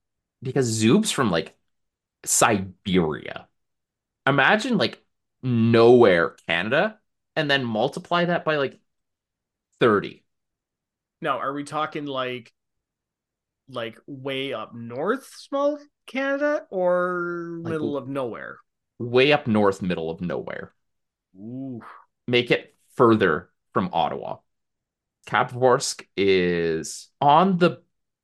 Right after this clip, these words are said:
Speaker 1: far eastern border with China.
Speaker 2: Oh, damn.
Speaker 1: It is closer to Japan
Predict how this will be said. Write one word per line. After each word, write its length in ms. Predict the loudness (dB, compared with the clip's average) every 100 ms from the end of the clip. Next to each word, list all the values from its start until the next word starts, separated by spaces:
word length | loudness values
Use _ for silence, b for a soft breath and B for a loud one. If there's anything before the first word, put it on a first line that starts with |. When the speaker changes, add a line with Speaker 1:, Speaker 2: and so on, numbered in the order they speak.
| _ _ _ _ _
Speaker 1:
far 380 | 2 4 4 0 -6
eastern 640 | -10 -8 -2 0 0 -4 -2
border 720 | 4 4 4 4 2 0 -8 _ _ _ _ _ _ _ _ _ _ _ _ -2
with 280 | -2 -2
China. 640 | -8 -6 0 0 0 -4 -16 _ _ _ _ _ _ _ _ _ _ _ _ _ _ _ _ -10
Speaker 2:
Oh, 200 | -4 -4
damn. 480 | -4 -8 -8 -10 -14 _ _ _ _
Speaker 1:
It 120 | 0 0
is 120 | 0
closer 720 | 0 0 0 -2 -4 -4 _ _ _ _ _ _
to 240 | -8 -4 -2
Japan 840 | 0 -2 -4 -6 -2 0 -2 -8